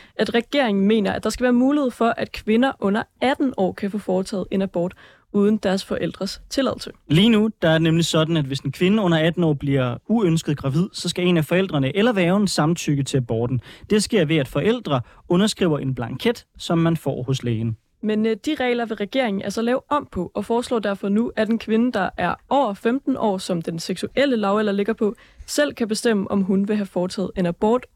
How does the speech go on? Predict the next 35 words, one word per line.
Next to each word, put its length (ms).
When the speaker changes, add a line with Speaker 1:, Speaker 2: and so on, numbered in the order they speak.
Speaker 1:
uden 320
forældrenes 640
samtykke. 480
Speaker 2:
Ligestillingsminister 720
Marie 300
Bjerre, 300
hun 160
skriver 240
blandt 220
andet 300
på 100
Twitter: 400
"Abort 460
kan 140
være 120
forbundet 360
med 80
mange 280
følelser, 540
skyld 400
og 100
skam. 320
Det 100
kan 100
være 160
ydmygende 540
og 80
have 100
store 220
konsekvenser 460
at 40
skulle 180
bede 340
om 120
forældresamtykke, 920